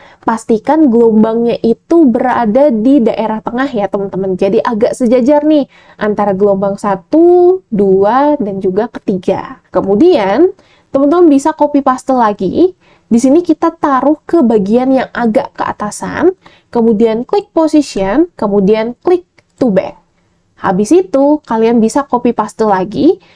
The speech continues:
dan kalian taruh lagi ke atasan, kemudian kalian klik to back.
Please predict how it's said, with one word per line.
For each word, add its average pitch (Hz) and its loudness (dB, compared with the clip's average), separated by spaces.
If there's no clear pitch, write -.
dan 349 2
kalian 311 0
taruh 277 0
lagi 262 0
ke - -4
atasan, 208 -4
kemudian 208 0
kalian 202 -2
klik 370 -2
to 269 0
back. 170 -4